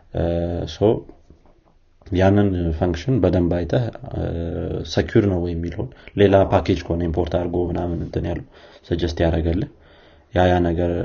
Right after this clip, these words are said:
ሰኪውር ፓኬጅ ነው ወይ ምናምን፣ ምናምን የሚሉትን ማየት አለብህ። ስቲል ይሄ ኢምፕሊሜንቴሽን ከረዥም ጊዜ በፊት የነበሩ ኮዶች ላይ ነው ትሬን እየተደረገ የነበረው ሰዎች በጻፉት። ምንም ይሁን ምን የሰው ስህተት ስለማይጠፋ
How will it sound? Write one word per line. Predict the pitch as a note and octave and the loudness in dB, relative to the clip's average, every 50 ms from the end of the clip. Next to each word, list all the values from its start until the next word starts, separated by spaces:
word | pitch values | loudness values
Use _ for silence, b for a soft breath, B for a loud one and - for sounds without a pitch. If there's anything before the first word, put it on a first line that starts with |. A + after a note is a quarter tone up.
| - - | -6 -8
ሰኪውር | - - G2+ F#2 - A2+ F#2+ D#2 | -2 -2 -2 2 4 4 4 4
ፓኬጅ | - E2+ D#2 - E2+ E2 | 2 -2 -2 -2 -2 -2
ነው | E2 E2 | -2 -4
ወይ | E2 F2 | -4 -2
ምናምን፣ | F#2+ A2+ B2 G2+ F2+ | 0 2 2 2 2
ምናምን | F2+ F#2+ F#2+ | 0 -2 -2
የሚሉትን | F#2+ F#2+ F#2 - - C3+ A#2+ | 0 -2 -4 -2 -2 0 2
ማየት | G2+ F#2+ E2+ | 2 2 2
አለብህ። | E2 E2+ E2+ E2+ - - F2 F#2+ - - - | 0 -2 -4 -6 -6 -8 -10 -10 -10 -10 -12
ስቲል | - - - C3+ C3+ B2 A2 - B B B B B B B B | -12 0 4 6 6 6 4 -2 B B B B B B B B
ይሄ | G2 G#2 G#2+ A2 G#2+ G#2 G2+ F#2 F2+ F2+ E2+ | 4 6 6 8 8 8 6 6 4 2 2
ኢምፕሊሜንቴሽን | F2+ F2+ E2 G#2 G#2 G#2 G#2 G2+ G#2 A2 - - D#3 D3+ | 0 0 0 0 0 2 2 2 0 -2 -2 0 -2 -2
ከረዥም | - - A#2 A2+ G#2 - - _ _ _ _ - C3 - F#2 F#2+ F#2 G2 G#2+ G#2 G#2 A2+ B2 C3 | 2 4 4 4 2 0 -10 _ _ _ _ -16 -14 -6 0 2 6 8 8 8 6 6 4 4
ጊዜ | B2+ B2 A2+ A#2 | 6 6 6 6
በፊት | A2+ G#2+ G2+ G#2+ G#2 | 4 4 4 2 2
የነበሩ | G#2 G2 F#2 F2 F2+ F#2 F2 F#2 F2 F2 F2 E2 E2 - | 2 2 2 0 0 2 2 2 2 0 -2 -4 -8 -6
ኮዶች | - - F#2+ F2+ F#2+ E2+ - | 0 0 4 4 4 2 4
ላይ | - G2 F2+ | 2 2 2
ነው | E2+ F2 D#2+ | 2 0 -2
ትሬን | - G2+ F2+ F2 | -2 -2 -2 -2
እየተደረገ | F2 E2+ - - D#2 E2+ - - E2 | -2 -4 -6 -4 -6 -6 -6 -6 -6
የነበረው | F2 F2 E2+ - - - - - - B B B B B B B - | -6 -6 -8 -8 -8 -8 -10 -10 -14 B B B B B B B -2
ሰዎች | - F#2+ F2+ F#2+ D#2+ | 0 4 4 4 2
በጻፉት። | - F2 E2 - - E2 D#2+ - - - b b b b b b b b b b b b b - | 2 -2 0 0 -2 -2 -4 -10 -14 -20 b b b b b b b b b b b b b -6
ምንም | - F2+ F#2 G2 G2+ G2+ | -2 0 2 4 4 4
ይሁን | G2+ G2+ G2 G2+ | 4 4 4 4
ምን | A2 A#2+ A2+ G#2 - | 2 2 0 0 2
የሰው | F#2+ F#2+ - - G#2+ G2+ | 2 2 4 6 4 4
ስህተት | F#2+ - - - G2+ G2+ - | 4 2 0 -2 -2 -2 0
ስለማይጠፋ | - F#2+ G2 G2 G2 G2 F#2+ - - D#2+ | -2 -2 0 2 2 2 0 0 -2 0